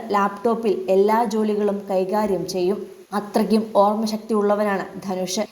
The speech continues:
എന്നാൽ ധനുഷ് ഇപ്പോൾ വധുവാക്കിയിരിക്കുന്നത് പാവപ്പെട്ടൊരു പെൺകുട്ടിയെയാണ്. ഒരു പാവപ്പെട്ട കുടുംബത്തിലെ വിദ്യാസമ്പന്നയായ പെൺകുട്ടിയാണ് ധനുഷിന്റെ വധു അക്ഷയ.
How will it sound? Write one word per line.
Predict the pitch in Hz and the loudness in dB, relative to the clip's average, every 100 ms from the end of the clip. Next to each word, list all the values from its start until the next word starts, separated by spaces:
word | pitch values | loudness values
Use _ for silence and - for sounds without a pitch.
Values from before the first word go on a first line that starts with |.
| - | -4
എന്നാൽ | 247 285 277 208 | 0 0 -2 -4
ധനുഷ് | 202 214 254 - | -2 0 0 -2
ഇപ്പോൾ | 247 226 226 | -4 0 2
വധുവാക്കിയിരിക്കുന്നത് | 202 196 190 240 220 214 220 202 208 196 180 151 - - - 202 | 4 2 2 0 0 -2 -2 -2 -2 -2 -2 -2 -8 -20 -4 2
പാവപ്പെട്ടൊരു | 202 214 233 226 208 202 196 - | 2 2 0 -2 0 -2 -2 -2
പെൺകുട്ടിയെയാണ്. | 202 208 220 220 180 175 175 202 202 - - 202 | -2 0 -2 0 2 2 0 -2 -6 -14 -10 -4
ഒരു | 208 | -2
പാവപ്പെട്ട | 208 196 202 233 240 233 | 0 2 2 0 -2 -2
കുടുംബത്തിലെ | 202 208 208 208 214 202 196 | -2 -2 -2 -2 -2 -2 -2
വിദ്യാസമ്പന്നയായ | 196 175 208 214 220 214 226 214 208 208 - - | -2 2 2 2 0 0 2 0 0 -2 -4 -4
പെൺകുട്ടിയാണ് | 202 196 208 202 208 196 185 - - | -4 -2 -2 0 2 2 0 -6 -8
ധനുഷിന്റെ | 190 196 202 208 208 | -2 -2 0 0 0
വധു | 185 185 190 196 - | 2 2 2 -2 -8
അക്ഷയ. | 175 - - 185 | -10 -8 -4 -2